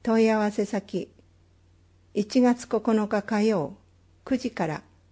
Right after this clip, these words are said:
東市民センターへ、直接、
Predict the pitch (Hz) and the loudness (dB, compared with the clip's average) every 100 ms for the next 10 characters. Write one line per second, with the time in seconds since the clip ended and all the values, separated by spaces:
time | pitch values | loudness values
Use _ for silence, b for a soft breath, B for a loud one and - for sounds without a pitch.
0 | _ _ _ - 233 247 240 220 226 233 | _ _ _ 2 4 4 0 -2 2 4
1 | 240 - 247 220 - 165 151 143 - _ | 2 2 0 0 -2 -4 -4 -8 -12 _
2 | _ _ _ - 220 214 - 226 220 202 | _ _ _ -6 -6 -6 0 0 0 -6